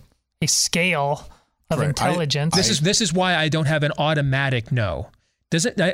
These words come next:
Speaker 3: but I should say it doesn't mean that I, there, there wouldn't be things that we would reveal, that would be revealed to us or they would claim that would not trouble me, okay? You know, um, I mean, I'm not, you know, donating money to the seti project,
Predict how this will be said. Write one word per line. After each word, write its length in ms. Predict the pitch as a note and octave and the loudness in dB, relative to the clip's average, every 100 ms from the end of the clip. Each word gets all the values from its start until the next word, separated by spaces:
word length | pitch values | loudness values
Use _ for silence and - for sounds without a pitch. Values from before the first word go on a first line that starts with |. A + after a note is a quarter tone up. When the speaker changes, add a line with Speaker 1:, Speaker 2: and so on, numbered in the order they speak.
| E3+ | 0
Speaker 3:
but 200 | E3 - | 0 2
I 100 | D#3+ | 0
should 240 | - A3+ | 0 0
say 240 | - C#3 C3+ | 0 0 0
it 100 | D#3 | 0
doesn't 260 | D#3 D#3 | 0 0
mean 240 | D#3+ D3+ D3 | 0 0 0
that 120 | C#3 | 0
I, 240 | C3+ C3+ C3+ - _ _ _ | 0 0 -4 -14 _ _ _
there, 120 | D#3 - | -4 0
there 240 | D#3 D#3+ | 0 0
wouldn't 340 | D3 F#3 F#3 | 0 0 2
be 100 | E3 | 0
things 280 | D#3 F3 D#3 | 0 0 2
that 120 | E3 | 0
we 240 | D#3 C#3+ D#3+ | 0 0 2
would 300 | C#3+ C#3 - | 0 0 0
reveal, 440 | C#3+ C3 D3 C#3+ | 0 0 0 0
that 140 | D#3 D#3 | -2 0
would 140 | D3 | 0
be 100 | C3+ | 0
revealed 340 | C3 C3 D3+ D3 | 0 0 0 0
to 120 | D#3 | 0
us 100 | D3 | 0
or 60 | |
they 120 | C#3+ C#3+ | 0 0
would 180 | B2+ | -2
claim 360 | - F#3 G#3 D#3 | 0 0 2 0
that 100 | C#3+ | 0
would 140 | C3 | 0
not 220 | A#2+ G2 - | 0 -2 -2
trouble 300 | A2 G#2 F2 | -2 -2 -6
me, 240 | C#2+ - _ _ _ | -8 -10 _ _ _
okay? 320 | A#2+ A2+ C#3 - _ _ _ _ _ _ D3 | -4 -2 -4 -6 _ _ _ _ _ _ -2
You 80 | B2+ | 0
know, 300 | A#2 D3+ - _ - | 0 -2 -6 _ -4
um, 480 | C#3+ C3+ C3 C3 - | -2 0 0 -2 -2
I 80 | D3+ | -2
mean, 200 | D3+ D3+ | 0 -2
I'm 120 | D#3+ | -2
not, 240 | G3+ E3+ - | 0 -2 -2
you 100 | D#3+ | 0
know, 160 | C#3+ | 0
donating 440 | C3+ D#3 D#3 C#3+ C#3 | 0 0 0 0 0
money 220 | D3+ C#3+ | 0 -2
to 60 | B2 | 0
the 80 | |
seti 320 | A#2+ E3 C#3 A#2 | 0 0 0 0
project, 560 | G#2+ F#2+ G#2 C2+ - | -2 0 -2 -4 -6